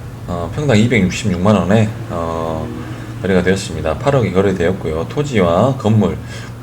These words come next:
포함해서 팔억이 거래가 되었고요. 물건지 바로 옆에 보시면 작년 십이월에, 어, 답-, 다뷰로 되어 있는, 어, 토지가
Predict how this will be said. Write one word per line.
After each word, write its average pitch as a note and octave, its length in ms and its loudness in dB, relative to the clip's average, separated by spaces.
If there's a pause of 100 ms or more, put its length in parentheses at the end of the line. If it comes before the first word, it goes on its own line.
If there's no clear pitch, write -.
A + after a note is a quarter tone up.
포함해서 A#2 400 4
팔억이 A#2 380 0
거래가 F#2 280 2
되었고요. F#2 560 0 (440)
물건지 G#2 340 -2
바로 G2 240 2
옆에 G2 220 2
보시면 F2+ 680 -2 (600)
작년 G2+ 380 2
십이월에, F#2+ 1080 4 (380)
어, D#2+ 360 -6 (200)
답-, - 480 0
다뷰로 G2 360 0
되어 F#2 240 4
있는, C3+ 580 0 (380)
어, F2 160 -8
토지가 C3+ 580 0